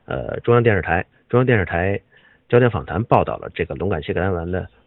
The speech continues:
毒性。中国药监局从一九九三年就知道这个事儿，就已经有这个记录，但是直到二零零四年，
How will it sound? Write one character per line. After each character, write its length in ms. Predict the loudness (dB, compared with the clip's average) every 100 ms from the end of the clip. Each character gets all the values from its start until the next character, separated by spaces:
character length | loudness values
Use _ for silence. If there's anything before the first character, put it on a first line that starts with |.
| _
毒 140 | -4
性。 160 | -2 -4 -6 _ _ _ _ _ _ _ _ _ _ 4
中 140 | 6
国 140 | 6
药 120 | 6 6
监 200 | 4 4
局 180 | 0 -2
从 260 | -2 0 0
一 80 | 0
九 180 | 2 2
九 100 | 2
三 160 | 2
年 140 | 2 2
就 120 | 0
知 180 | 4 4
道 80 | 4
这 100 | 0
个 100 | -4
事 120 | -8
儿， 80 | -10
就 160 | 2 2
已 80 | 4
经 180 | 2 2
有 160 | 2
这 100 | -2
个 80 | -4
记 160 | -2 -2
录， 220 | -2 0
但 160 | 2 2
是 240 | 0 -2 -6 _
直 120 | -2
到 120 | 0
二 160 | 2 2
零 120 | 0
零 120 | 0
四 160 | -2 -4
年， 200 | -6